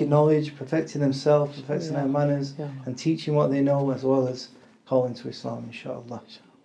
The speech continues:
Speaker 2: Sheikh, it wouldn't be right to get you on and not, not ask for some recitation, you know, because this is your forte, this is, uh, you know,
Speaker 1: Mm.
Speaker 2: your, your, your, you know, your area of expertise. And
Speaker 1: I can tell you I'm not the best.
Speaker 2: And,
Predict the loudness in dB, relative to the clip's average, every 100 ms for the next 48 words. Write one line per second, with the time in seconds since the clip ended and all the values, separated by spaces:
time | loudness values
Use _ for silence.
0 | _ _ _ _ _ -20 -20 _ 8 8
1 | 10 6 8 6 8 8 8 4 -2 0
2 | 2 2 2 0 -2 -4 -4 -8 -4 -4
3 | -4 -4 -4 -6 -12 -2 2 2 2 -2
4 | -8 -6 0 0 2 0 0 2 0 -2
5 | -6 -6 -2 -4 -4 -10 -10 -10 -6 -2
6 | 4 4 2 -6 _ _ _ _ -2 -2
7 | -4 -6 -6 -6 -8 -2 -2 -2 -8 -8
8 | -6 -4 -2 -4 -6 -12 -14 -12 -10 -10
9 | -12 _ _ -20 _ _ -16 -12 -6 -2
10 | 0 2 2 0 -6 -14 -16 -16 -12 -10
11 | -4 -2 -2 -4 -10 -8 -6 -2 0 0
12 | 2 0 -2 -6 -12 -4 -2